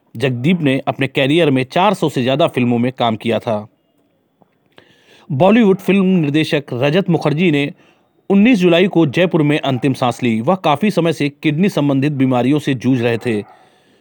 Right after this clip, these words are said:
प्यार तूने क्या किया और लव in नेपाल आदि फिल्मों से रजत चर्चा में आए थे। मध्य प्रदेश के राज्यपाल लालजी टंडन ने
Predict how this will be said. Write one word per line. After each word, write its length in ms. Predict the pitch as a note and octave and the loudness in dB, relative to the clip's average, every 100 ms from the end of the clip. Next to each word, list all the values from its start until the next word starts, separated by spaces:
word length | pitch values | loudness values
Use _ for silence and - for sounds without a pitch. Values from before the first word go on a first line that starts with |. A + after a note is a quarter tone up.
| _ _ _ _ - | _ _ _ _ -2
प्यार 220 | F3+ G#3 | 0 2
तूने 240 | G3 F3+ F3 | 2 0 2
क्या 180 | E3 | 0
किया 260 | E3+ D#3+ D3+ | 0 2 0
और 320 | - D3 C3 | 2 0 0
लव 200 | B2 F#3 | 0 0
in 100 | F3 | 2
नेपाल 360 | D3 C3 D#3+ E3 | 0 2 2 2
आदि 320 | C#3 C3 C#3 | 2 0 -2
फिल्मों 340 | - D#3 F#3+ | -2 0 0
से 220 | E3+ B2+ B2+ | 0 0 0
रजत 360 | C3 C3+ E3 - | 0 -2 -4 -2
चर्चा 280 | A#2 D3 | -4 0
में 140 | B2+ B2 | 0 0
आए 180 | A2+ A2 | -2 -4
थे। 280 | A#2 G#2+ G#2 _ _ _ _ _ _ - | -6 -6 -8 _ _ _ _ _ _ -6
मध्य 360 | B2 D3+ G3 F#3+ | 0 2 4 4
प्रदेश 260 | E3 D#3+ | 2 0
के 120 | - | 0
राज्यपाल 440 | C3 D#3 C#3+ C#3+ C3+ | 0 0 0 0 2
लालजी 360 | C3 C#3+ D3+ | 2 2 0
टंडन 380 | D3 C#3 C#3+ F3+ | -2 -2 0 2
ने 260 | D#3 B2 | 0 0